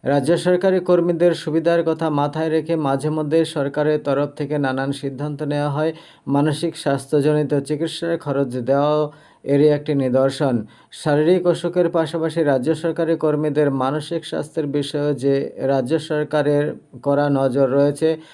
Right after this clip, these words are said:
তা এই সিদ্ধান্ত থেকেই পরিষ্কার। সরকারের এই সিদ্ধান্তের ফলে এবার বহু সরকারি কর্মীর উপকার হবে বলেই অনুমান করা হচ্ছে। ভিডিও যদি ভালো লেগে থাকে তাহলে লাইক করবেন এবং বন্ধুদের সাথে শেয়ার করবেন। আর যে সমস্ত বন্ধুরা এই চ্যানেলকে এখনও সাবস্ক্রাইব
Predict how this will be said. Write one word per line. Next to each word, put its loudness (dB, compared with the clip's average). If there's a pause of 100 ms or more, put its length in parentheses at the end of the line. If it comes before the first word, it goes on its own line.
(140)
তা 0
এই 4
সিদ্ধান্ত -4
থেকেই -2
পরিষ্কার। 0 (260)
সরকারের 2
এই 4
সিদ্ধান্তের -4
ফলে -4
এবার 0
বহু 0
সরকারি -4
কর্মীর -2
উপকার -4
হবে -2
বলেই 2 (320)
অনুমান 2
করা 2
হচ্ছে। 2 (840)
ভিডিও 4
যদি 2
ভালো 2
লেগে 2
থাকে -4
তাহলে 0
লাইক 2
করবেন 0
এবং 2
বন্ধুদের 0
সাথে -2
শেয়ার 0
করবেন। 2 (420)
আর 2
যে 2
সমস্ত -4
বন্ধুরা 0
এই -4
চ্যানেলকে -2
এখনও -2
সাবস্ক্রাইব -2